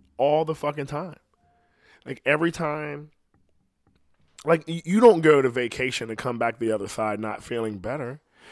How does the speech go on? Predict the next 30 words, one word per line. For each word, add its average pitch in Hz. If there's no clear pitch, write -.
You 175
feel 185
better, 143
even 226
though 185
you 156
know 120
the 107
life 135
that 107
you're 131
going 120
back 117
to 90
isn't 147
as 110
good, 104
which 101
is 98
why 110
a 107
vacation 107
is 113
a 107
vacation. 98
You 139
know 110
that 123
it's 123
better 143